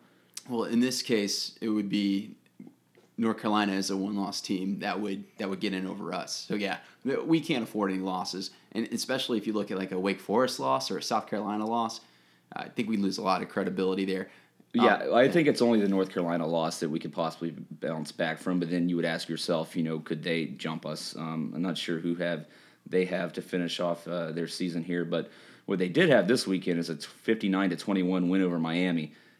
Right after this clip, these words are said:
Speaker 2: And again, North Carolina looks really, really good. Um, switching over now to, uh, the S E C, the mighty S E C, number nine at the time, L S U,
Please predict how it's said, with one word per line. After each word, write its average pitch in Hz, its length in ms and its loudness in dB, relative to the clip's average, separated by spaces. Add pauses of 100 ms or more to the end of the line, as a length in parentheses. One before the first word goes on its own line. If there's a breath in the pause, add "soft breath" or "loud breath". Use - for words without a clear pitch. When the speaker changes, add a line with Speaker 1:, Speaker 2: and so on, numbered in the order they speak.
Speaker 2:
And 92 80 -4
again, 82 520 0
North 110 260 4
Carolina 90 360 2
looks 78 380 -6
really, 90 400 0
really 78 220 -6
good. 80 340 -6 (220 loud breath)
Um, 85 420 -2 (580 soft breath)
switching 147 400 0
over 117 240 6
now 110 280 8
to, 98 340 2
uh, 90 240 4
the 90 200 -2
S 87 240 0
E 90 100 0
C, 90 300 0
the 87 100 0
mighty 95 480 2
S 92 260 0
E 92 100 -2
C, 87 340 -2
number 90 240 2
nine 90 640 0
at - 200 -6
the 78 60 -8
time, 82 340 -4
L 90 180 2
S 92 200 0
U, 120 300 2